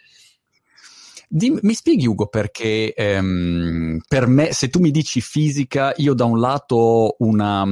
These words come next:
come dire, stima immensa, eh, perché dico, "Ma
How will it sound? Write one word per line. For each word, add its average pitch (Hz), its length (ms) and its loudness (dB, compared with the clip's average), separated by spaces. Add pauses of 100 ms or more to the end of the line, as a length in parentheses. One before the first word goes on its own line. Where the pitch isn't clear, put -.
(220)
come 113 180 -2
dire, 107 240 0
stima 143 400 -4
immensa, 117 1000 -2
eh, 90 300 -4
perché 92 240 -8
dico, 90 200 -6
"Ma 90 120 -6